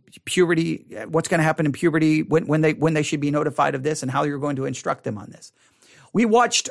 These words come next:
all the way to the part where the mom brings in ib-, ibuprofen and pads. I'm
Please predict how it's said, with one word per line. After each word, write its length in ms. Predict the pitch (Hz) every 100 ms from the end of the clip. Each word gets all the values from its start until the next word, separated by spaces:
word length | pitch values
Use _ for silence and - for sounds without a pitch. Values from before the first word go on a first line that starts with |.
| -
all 180 | 220
the 80 | 277
way 180 | 277 262
to 120 | 247
the 80 | 226
part 340 | - 190 190
where 100 | 175
the 60 | 170
mom 360 | 160 190 208 180
brings 420 | 151 190 196 160
in 280 | - 175 170
ib-, 260 | 139 147 -
ibuprofen 680 | 147 185 180 185 165 165 165
and 180 | 147 135
pads. 500 | - 208 113 107 - _ _ _ _ -
I'm 200 | 196